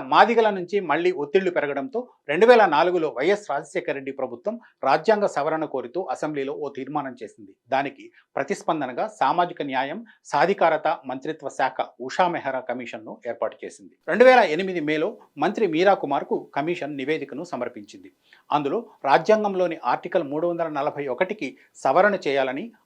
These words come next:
ఆ ఆర్టికల్లో మూడవ క్లాజును చేర్చడం ద్వారా రాష్ట్ర అసెంబ్లీలు ఏకగ్రీవ తీర్మానం చేసిన పక్షంలో కులాల వర్గీకరణను పార్లమెంటు ఆమోదించవచ్చని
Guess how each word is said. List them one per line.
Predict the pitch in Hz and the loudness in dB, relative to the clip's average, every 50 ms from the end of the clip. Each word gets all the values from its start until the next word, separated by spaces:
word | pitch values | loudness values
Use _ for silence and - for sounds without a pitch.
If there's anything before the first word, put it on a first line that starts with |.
| _ - | _ 2
ఆ | 135 131 131 | 2 4 4
ఆర్టికల్లో | 156 - - 220 - 202 196 190 190 | 2 2 0 -2 0 0 2 2 -2
మూడవ | 139 120 131 165 185 - 196 202 | -4 -4 -2 0 0 2 2 0
క్లాజును | 185 - 147 135 139 143 170 165 147 - | 0 2 2 2 2 2 0 -6 -6 -4
చేర్చడం | 147 139 143 - 170 160 156 143 | -6 -6 -4 -4 -4 -4 -4 -6
ద్వారా | 120 120 120 196 233 - - _ _ _ - | -6 -4 -4 -4 -6 -6 -10 _ _ _ 0
రాష్ట్ర | 135 160 196 226 - - - | 4 4 6 4 4 4 4
అసెంబ్లీలు | 220 143 139 - 190 180 180 175 175 170 147 127 - - | 4 4 4 2 0 0 2 2 2 2 2 -2 -6 -6
ఏకగ్రీవ | 135 151 170 214 196 170 180 185 185 180 185 | -4 -2 0 0 0 0 2 0 0 0 -2
తీర్మానం | 185 - 160 151 151 160 156 156 156 | -4 -4 -6 -6 -4 -4 -4 -4 -4
చేసిన | 156 - 147 139 143 165 151 143 - _ | -6 -8 -10 -10 -8 -8 -12 -12 -12 _
పక్షంలో | 127 - - - - 123 120 160 226 240 - _ _ _ _ _ _ - | -14 -14 -14 -14 -14 -8 -6 -6 -6 -8 -10 _ _ _ _ _ _ 2
కులాల | 165 185 220 247 233 | 6 8 10 10 10
వర్గీకరణను | 208 170 156 156 147 190 190 - 185 170 160 151 143 135 135 - _ _ | 8 4 2 -2 -4 -6 -2 -2 -2 -2 -2 -4 -6 -6 -10 -14 _ _
పార్లమెంటు | - 127 139 165 180 180 175 170 165 - - - | 2 2 4 4 2 0 0 -2 -4 -6 -8 -4
ఆమోదించవచ్చని | 117 120 135 165 175 160 156 151 147 143 127 120 - 135 127 156 | -2 -2 2 2 2 0 0 -6 -6 -8 -10 -8 -10 -8 -10 -10